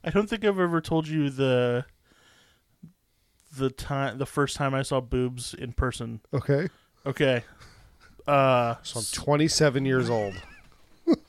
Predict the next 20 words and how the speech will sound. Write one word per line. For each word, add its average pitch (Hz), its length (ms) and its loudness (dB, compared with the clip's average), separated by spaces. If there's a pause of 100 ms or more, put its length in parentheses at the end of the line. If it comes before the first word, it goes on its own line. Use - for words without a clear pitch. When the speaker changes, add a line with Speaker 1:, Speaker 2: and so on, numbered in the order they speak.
(1200)
Speaker 1:
I - 40 -16
think 320 320 -6
I 349 60 2
w-, 196 340 0
uh, 135 380 4 (300)
okay. 131 280 -2 (440)
First - 220 2
time 277 140 4
I 208 80 6
saw, 180 260 6
like, 156 380 4 (380)
a 143 80 0
d-, 151 280 -4
like, 143 260 0
post, 160 300 4 (320)
post-pubescent 123 840 -4
boobs, 117 360 -8
I 127 60 -6
should 117 220 -12
say. - 220 -10